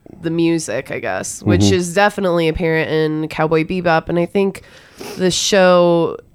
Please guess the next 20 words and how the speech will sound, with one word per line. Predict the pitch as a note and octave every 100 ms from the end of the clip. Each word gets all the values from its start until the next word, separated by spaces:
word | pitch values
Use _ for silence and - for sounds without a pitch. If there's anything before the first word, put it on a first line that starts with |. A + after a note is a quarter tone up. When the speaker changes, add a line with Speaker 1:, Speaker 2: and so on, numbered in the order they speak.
| - -
Speaker 1:
follows | - F#3 E3 D#3 D#3+
a | E3+
similar | - E3 D#3+ D#3 D3+ C#3+ D#3 - _ _ _ _ _ _ -
structure. | - D#3+ D#3 - F2 D#3+ - - - - - - -
Speaker 2:
Um, | B2 C3 C3+
I | E3
don't | G#3
remember. | F3+ C#3+ D#3 D3 C#3
I've | C#3+ -
seen, | G3+ F#3+ -
uh, | A#2 A2 - -
I, | - G#2+ - _ _ _ _
I, | G#2 -
I | G#2
confess, | - G2+ A2+ G#2 -
I | G#2+
have | A2+
seen | - C3+ A2+
the |
movie | A2 B2 B2+ A#2 G2